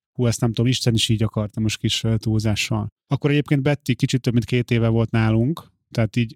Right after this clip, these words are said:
így összességében ez egy ilyen, ez egy komoly sztori szerintem tényleg, hogy oda kerülsz egy cégbe, két év után már arról beszélünk, hogy,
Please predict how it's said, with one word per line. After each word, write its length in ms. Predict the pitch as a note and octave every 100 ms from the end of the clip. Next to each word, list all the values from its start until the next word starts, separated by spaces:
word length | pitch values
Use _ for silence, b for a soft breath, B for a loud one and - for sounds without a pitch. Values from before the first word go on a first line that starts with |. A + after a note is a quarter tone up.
| -
így 100 | C#3
összességében 640 | E3 C#3 - C3+ B2+ A#2+
ez 80 | A#2+
egy 120 | B2+
ilyen, 320 | A#2+ B2 B2 A#2+ b b _ _ -
ez 80 | B2
egy 60 |
komoly 320 | - C#3+ B2
sztori 240 | G#2+ A#2 A2
szerintem 320 | A2 G#2+ A2
tényleg, 380 | A2+ G#2+ G2+ -
hogy 120 | A2
oda 140 | A2+ G#2+
kerülsz 380 | A2 G#2+ -
egy 100 | A2
cégbe, 640 | - B2 A2+ G#2+ A2+ A2+ G#2+
két 260 | A#2+ A2+ -
év 120 | A2
után 300 | A2+ - A2
már 120 | A2
arról 300 | A2+ A2+ G#2+ G#2+ F3+
beszélünk, 760 | C#3 A2+ A2 - A2+ A2 A2
hogy, 120 | -